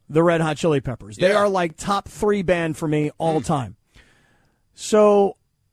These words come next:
Speaker 1: I did not go to the concert last night.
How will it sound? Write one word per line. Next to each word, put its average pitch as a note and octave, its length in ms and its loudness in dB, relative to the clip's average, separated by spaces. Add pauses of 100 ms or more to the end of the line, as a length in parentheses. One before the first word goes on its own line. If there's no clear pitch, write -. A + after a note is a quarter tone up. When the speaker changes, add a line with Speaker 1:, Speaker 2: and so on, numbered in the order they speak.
(200)
Speaker 1:
I E3+ 120 -2
did C4 320 -4
not A#3+ 340 -4
go G#3 180 4
to G#3+ 60 4
the G3 100 -4
concert G#3 460 -4
last C3 300 -6
night. A2+ 220 -8